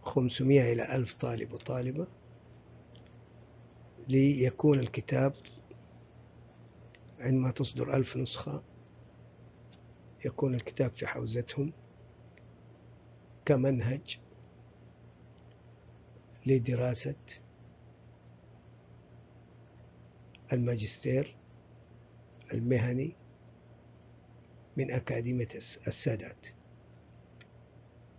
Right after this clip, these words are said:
وستكون دراسة بحثية،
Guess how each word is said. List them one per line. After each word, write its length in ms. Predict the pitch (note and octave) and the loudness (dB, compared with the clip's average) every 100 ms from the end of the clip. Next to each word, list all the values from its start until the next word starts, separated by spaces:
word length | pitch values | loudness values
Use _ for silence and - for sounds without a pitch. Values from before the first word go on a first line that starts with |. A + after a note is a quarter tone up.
| - - - - - - - - - - - - - - - - - - - - - - - | -20 -20 -20 -20 -20 -20 -20 -20 -20 -20 -20 -20 -20 -20 -20 -20 -20 -20 -20 -20 -20 -20 -18
وستكون 520 | - B2 - - C3+ | -8 -6 -6 0 2
دراسة 380 | A#2+ B2+ B2 - | 2 0 0 -2
بحثية، 480 | A#2 G2 - - - | -2 -4 -8 -14 -14